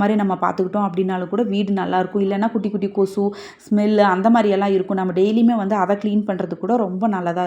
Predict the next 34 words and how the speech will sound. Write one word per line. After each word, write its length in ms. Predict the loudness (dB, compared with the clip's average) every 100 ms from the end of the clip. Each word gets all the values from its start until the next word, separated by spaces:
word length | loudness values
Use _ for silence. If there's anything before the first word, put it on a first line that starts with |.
| -2
இருக்கும். 360 | -4 0 2 2 -4 -18 -4 -2
அப்புறம் 240 | 4 4
பார்த்தீங்கன்னா 320 | 4 2 0 0
டைனிங் 320 | 0 4 4 4
டேபிள், 260 | 2 0 -2
பசங்கள்லாம் 420 | -2 -2 0 2 2
காலையில 300 | 2 0 0
சாப்பிட்டு 420 | -2 0 -2 0 0
எல்லாம் 200 | 2 0 0
அங்கங்க 340 | 0 0 -2 -2
போட்டு 200 | -2 -2
வச்சுட்டு 240 | -4 -6
போயிருப்பாங்க. 460 | -4 -4 -6 -6 -8 -10 -16 -4 0
இதையும் 300 | 6 8 8
வந்து 120 | 6 2
நம்ம 120 | 0 0
க்ளீன் 240 | 0 2 0
பண்ணிட்டோம் 380 | -2 -2 -2 -2
அப்படின்னா 300 | -4 -4 -4 -6 -14 -20 -20 0
நல்லா 200 | 4 4 4 2
நீட்டா 300 | 0 0 0 0
இருக்கும். 320 | 0 -2 -2 0
நம்ம 180 | 0 2
வந்து 160 | 0 0 -2
இதுக்கு 200 | -2 -2
வந்து 160 | -2 -2 -8 -4 0
ஏதாவது 200 | 2 4
ஒரு 80 | 2 0
ஸ்ப்ரே 220 | 2 4 4 4
வந்து 180 | 0 0
பண்ணிட்டு 280 | -2 -2 -2
நம்ம 140 | -2 -2
க்ளீன் 200 | -2 -2 0
பண்றது 240 | -2 -2